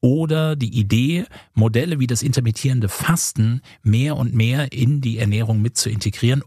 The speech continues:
ohne die ausgefallenen Kalorien an einer anderen Stelle mit zu ersetzen.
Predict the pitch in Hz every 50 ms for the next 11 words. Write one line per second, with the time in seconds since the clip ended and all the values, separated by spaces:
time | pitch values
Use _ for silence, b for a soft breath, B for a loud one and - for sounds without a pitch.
0 | _ - 127 147 185 180 175 180 170 131 104 90 123 165 175 - - - - 113
1 | 110 110 110 104 - - 117 101 95 104 110 123 117 117 107 104 104 101 101 98
2 | 110 110 113 107 - - 107 101 101 98 101 - - - 107 104 92 - 85 -
3 | - - 80 -